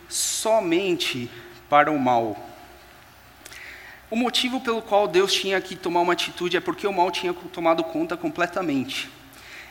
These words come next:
Ela, a Bíblia mostra quatro aspectos que o mal tinha tomado conta completamente. Primeiro, ele aumentou em quantidade,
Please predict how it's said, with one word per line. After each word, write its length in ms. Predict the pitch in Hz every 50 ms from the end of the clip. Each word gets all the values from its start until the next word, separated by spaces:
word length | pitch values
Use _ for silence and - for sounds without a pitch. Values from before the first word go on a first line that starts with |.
| -
Ela, 220 | - 160 165 170 175
a 40 |
Bíblia 360 | 170 175 165 170 214 202 226 214
mostra 340 | 202 208 214 - - 214
quatro 380 | 196 - - 214 214 214 214 190
aspectos 520 | 165 - - - 175 185 - - 135 127
que 120 | - - 151
o 40 | 143
mal 160 | 143 139 135
tinha 220 | 131 - - 135
tomado 340 | 127 - 135 127 127 123 123
conta 300 | 123 - 127 123 117 127
completamente. 600 | - 131 120 - 120 - - 127 123 113 107 -
Primeiro, 420 | - - 147 170 165 170 190 196 175
ele 100 | 160 156
aumentou 360 | 147 151 147 139 139 - 143
em 80 | 135 135
quantidade, 640 | 135 147 147 - - 180 180 175 190 202 190 214